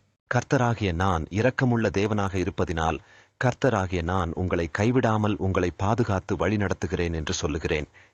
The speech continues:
என் மகளே, என் மகனே, நீங்கள் இன்று செய்த தவறான காரியங்களை குறித்து கர்த்தராகிய என்னிடத்திலே ஜெபத்தினிலே மன்னிப்பு கேளுங்கள்.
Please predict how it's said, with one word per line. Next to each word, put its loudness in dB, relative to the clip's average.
என் 0
மகளே, 0
என் 0
மகனே, -2
நீங்கள் 0
இன்று -4
செய்த 0
தவறான 0
காரியங்களை -2
குறித்து -2
கர்த்தராகிய 0
என்னிடத்திலே 0
ஜெபத்தினிலே 0
மன்னிப்பு 4
கேளுங்கள். -2